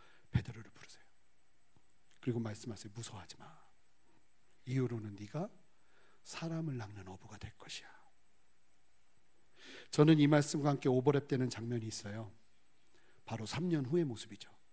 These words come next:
베드로가 또 실패합니다. 그때는 실패 정도가 아니라 그냥 실패의 끝입니다.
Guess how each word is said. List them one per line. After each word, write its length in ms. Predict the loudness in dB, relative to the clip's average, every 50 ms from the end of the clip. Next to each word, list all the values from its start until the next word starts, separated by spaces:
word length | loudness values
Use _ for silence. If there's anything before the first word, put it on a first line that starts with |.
| -20 -20 -20 -20 -20 -20 -20 -20 -20 -20 -20 -20 -20 -20 -12 -10
베드로가 340 | -8 -6 -4 -4 -6 -6 -4 -2
또 100 | -2 -2
실패합니다. 600 | -2 -4 -12 -14 -16 -18 -18 -18 -20 -20 -20 -20 -20 -20 -20 -20 -20 -20 -20 -20 -20 -20 -20 -20 -20 -20 -20 -20 -20 -20 -20 -20 -20 -20 -20 -14 -14
그때는 540 | -12 -4 0 0 0 2 0 -2 -4 -6 -10 -18 -20 -20 -14 -8
실패 340 | -6 -4 -4 -4 -2 -2 -4
정도가 380 | -2 -4 -6 -6 -6 -8 -8
아니라 140 | -12 -12 -14
그냥 180 | -18 -18 -14 -10
실패의 400 | -10 -8 -8 -8 -8 -8 -10 -8
끝입니다. 600 | -6 -8 -8 -8 -8 -10 -12 -14 -14 -16 -18